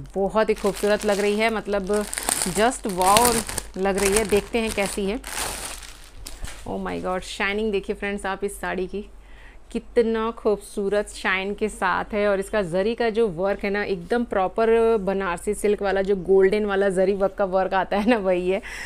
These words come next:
तो मैं इसकी आपको प्राइस बता देती हूँ कि कितने प्राइस में आपको ये साड़ी मिलने वाली है और इसमें कितने कलर ऑप्शन अवेलेबल है और इसकी प्राइस क्या है। <laughs> इस साड़ी की जो प्राइस है, सिक्स हंड्रेड सेवेंटी फ़ाइव रुपीज़ है, काफ़ी अफोर्डेबल प्राइस में है।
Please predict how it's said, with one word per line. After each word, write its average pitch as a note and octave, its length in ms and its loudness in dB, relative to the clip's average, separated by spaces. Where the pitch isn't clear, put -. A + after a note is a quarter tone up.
तो G#3 320 6
मैं A3+ 220 4
इसकी B3 180 2
आपको C4 200 4
प्राइस G#3+ 400 4
बता G#3 280 4
देती G#3 280 2
हूँ A3+ 220 0
कि A3 380 4
कितने A#3 360 2
प्राइस G#3 360 2
में A3+ 80 0
आपको G#3+ 180 0
ये A3 80 4
साड़ी G3+ 280 2
मिलने G#3+ 260 2
वाली G#3 200 0
है G#3 60 2
और G3+ 60 0
इसमें G3+ 200 -4
कितने A#3+ 300 -2
कलर G#3 300 0
ऑप्शन G#3 360 0
अवेलेबल G3+ 380 2
है A3 60 2
और G3+ 100 0
इसकी G#3+ 200 -4
प्राइस F3 380 -2
क्या F3+ 180 -2
है। F3+ 200 -4
<laughs> - 300 -16
इस - 180 -2
साड़ी A3 260 4
की B3+ 120 2
जो A#3+ 140 4
प्राइस G#3+ 380 4
है, A3+ 180 4
सिक्स - 400 -4
हंड्रेड B3 360 2
सेवेंटी G3+ 500 -2
फ़ाइव F3+ 440 -2
रुपीज़ F3+ 380 -4
है, F3+ 180 -6
काफ़ी F3+ 300 -4
अफोर्डेबल G3 480 -2
प्राइस G3 380 -2
में G3+ 100 -4
है। A3+ 220 -4